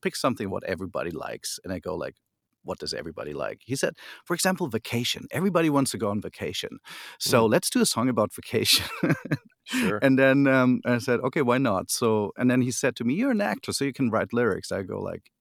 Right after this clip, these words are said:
Speaker 1: "I never wrote any lyrics before." And,
Speaker 2: <laughs>
Speaker 1: um,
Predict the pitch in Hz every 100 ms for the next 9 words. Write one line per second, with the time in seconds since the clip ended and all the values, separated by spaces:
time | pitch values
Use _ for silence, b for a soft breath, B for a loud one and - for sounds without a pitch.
0 | - - 101 104 104 87 - 98 104 -
1 | 98 95 92 87 98 - - - - -
2 | - 226 226 196 175 - 123 113 107 -
3 | 104 104 101 104